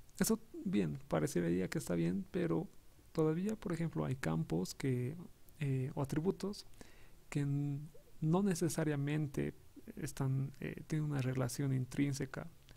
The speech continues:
con cada entidad. Por ejemplo, un libro, eh,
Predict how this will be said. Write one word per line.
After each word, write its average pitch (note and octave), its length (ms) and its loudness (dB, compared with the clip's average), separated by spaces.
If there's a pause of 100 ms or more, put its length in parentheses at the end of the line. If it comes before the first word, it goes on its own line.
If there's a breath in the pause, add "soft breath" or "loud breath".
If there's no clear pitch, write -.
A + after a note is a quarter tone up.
(100)
con B2 160 0
cada B2+ 200 2
entidad. B2 380 0 (840 loud breath)
Por C#3 140 2
ejemplo, D#3 400 2 (500)
un F3+ 140 4
libro, F#3 320 4 (880)
eh, - 300 -4